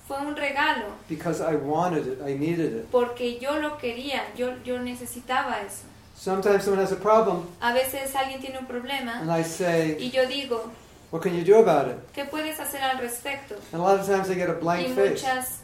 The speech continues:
Speaker 1: veces solo obtengo una cara en blanco.
Speaker 2: They have no idea.
Speaker 1: No tienen idea.
Speaker 2: But
Speaker 1: Pero
Speaker 2: if I ask them,
Speaker 1: si yo les pregunto,
Speaker 2: just if somebody asked you
Speaker 1: si alguien te preguntara,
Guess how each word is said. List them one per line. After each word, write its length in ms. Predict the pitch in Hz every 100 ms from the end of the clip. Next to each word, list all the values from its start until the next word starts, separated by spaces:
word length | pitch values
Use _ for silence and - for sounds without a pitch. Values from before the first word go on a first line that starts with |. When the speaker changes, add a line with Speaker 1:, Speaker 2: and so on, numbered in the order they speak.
| - 240
Speaker 1:
veces 460 | 247 240 262 269 -
solo 240 | 262 247 247
obtengo 340 | 247 247 247
una 280 | 247 240 233
cara 180 | 240 233
en 100 | 226
blanco. 360 | 240 240 - -
Speaker 2:
They 80 | 151
have 160 | 156
no 180 | 156 156 156
idea. 280 | 151 165 165
Speaker 1:
No 180 | 247 254
tienen 300 | 254 285 269
idea. 380 | 247 240 302 247 - - - - - - - - - - - - - - - - - - - -
Speaker 2:
But 320 | 190 202 - - - -
Speaker 1:
Pero 440 | 294 320 247 220 294 - - - - - - - -
Speaker 2:
if 100 | 156
I 120 | 160
ask 340 | 185 208 208
them, 180 | 170 135 113 -
Speaker 1:
si 160 | - 254
yo 140 | 262
les 180 | 277 294
pregunto, 540 | 294 254 254 320 - 220 226 -
Speaker 2:
just 260 | 196 202 - - -
if 80 | -
somebody 520 | - 214 214 202 190
asked 420 | 180 208 214 -
you 160 | 143 127 - -
Speaker 1:
si 200 | - 269
alguien 320 | 277 302 311
te 100 | 277
preguntara, 640 | 254 247 240 240 277 269